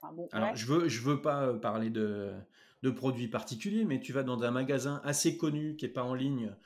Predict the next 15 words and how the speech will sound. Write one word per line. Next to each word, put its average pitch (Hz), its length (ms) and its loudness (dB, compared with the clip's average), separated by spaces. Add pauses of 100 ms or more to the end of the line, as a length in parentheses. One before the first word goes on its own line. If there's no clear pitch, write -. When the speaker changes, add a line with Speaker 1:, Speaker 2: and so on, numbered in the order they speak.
(280)
Speaker 2:
dans 113 80 0
lequel 123 220 0
on 113 100 -2
peut 120 80 -4
acheter 117 240 -2
de 113 60 -2
l'électroménager, 110 960 0 (960)
et 110 60 -18
tu, - 120 -6 (400)
<laughs> - 540 -8
et 139 100 -2
t'achètes - 480 4
un, 117 380 4
un 131 180 6
équipement, 151 800 0